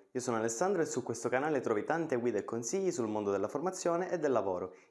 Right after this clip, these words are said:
Infatti Alter Edu è la più grande piattaforma di corsi online certificati in Italia,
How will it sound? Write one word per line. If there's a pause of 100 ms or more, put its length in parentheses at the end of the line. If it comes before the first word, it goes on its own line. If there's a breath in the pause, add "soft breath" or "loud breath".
Infatti
Alter
Edu
è
la
più
grande
piattaforma
di
corsi
online
certificati
in
Italia,